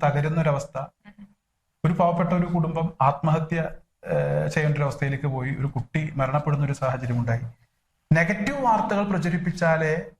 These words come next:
Speaker 1: ആളുകൾ കൂടുതൽ കാണുകയുള്ളൂ, ആളുകൾ കൂടുതൽ കമന്റ് ചെയ്യുകയുള്ളൂ, ലൈക്ക് ചെയ്യുകയുള്ളൂ
Speaker 2: അതെ,
Speaker 1: എന്നൊക്കെയുള്ള
Speaker 2: അതെ.
Speaker 1: ആ ഒരു ധാരണ.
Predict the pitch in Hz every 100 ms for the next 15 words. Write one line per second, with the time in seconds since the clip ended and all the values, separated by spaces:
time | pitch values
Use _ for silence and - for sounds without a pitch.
0 | _ - 135 151 165 151 143 147 156 139
1 | 98 - _ - 127 143 160 147 139 127
2 | 127 147 147 131 131 143 120 117 - 143
3 | 127 120 117 117 143 131 120 170 156 143
4 | 139 139 147 151 156 185 170 185 185 -
5 | _ - 214 220 196 165 156